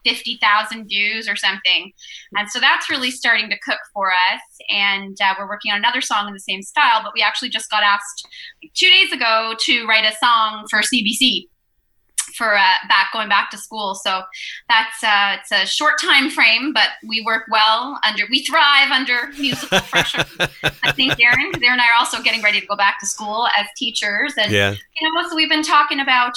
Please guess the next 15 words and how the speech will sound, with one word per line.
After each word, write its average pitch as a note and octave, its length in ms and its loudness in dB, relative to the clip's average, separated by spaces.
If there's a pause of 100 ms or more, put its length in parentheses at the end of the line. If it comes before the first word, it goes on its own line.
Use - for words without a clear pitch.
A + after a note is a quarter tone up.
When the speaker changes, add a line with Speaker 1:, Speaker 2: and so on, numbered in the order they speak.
(100)
Speaker 1:
you B3+ 120 -2
know, A#3 160 -2
kids' - 420 -4
fears A3 460 4
and A#3 100 -4
their A#3+ 160 0
worries G#3 560 2
and, G3 340 0 (480)
you A3+ 60 -6
know, G#3 220 0
parents, A3 420 0
you A#3 100 0
know, G3+ 120 0
concerns. B3 760 0
But, A3 160 2